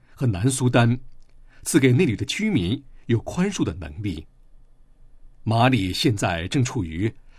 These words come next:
政治发展的微妙的时刻，愿光荣的基督赐予和平与稳定。尼日利亚近期经历了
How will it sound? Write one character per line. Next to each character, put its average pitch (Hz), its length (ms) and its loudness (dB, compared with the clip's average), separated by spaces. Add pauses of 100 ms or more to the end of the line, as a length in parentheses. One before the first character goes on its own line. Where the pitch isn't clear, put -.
(100)
政 202 140 0
治 127 120 -4
发 170 240 -4
展 92 180 -6
的 98 240 -6
微 175 140 2
妙 190 140 0
的 - 80 -10
时 - 240 -6
刻， - 320 -6 (720)
愿 120 280 4
光 147 160 6
荣 120 80 6
的 113 100 2
基 139 220 0
督 135 360 4 (240)
赐 - 180 0
予 101 100 2
和 117 360 0
平 107 480 -4
与 120 100 2
稳 113 220 0 (100)
定。 80 280 -2 (920)
尼 113 120 2
日 127 100 6
利 110 200 2
亚 87 260 -4 (360)
近 156 160 4
期 131 140 -2
经 170 200 0
历 147 100 2
了 95 220 -2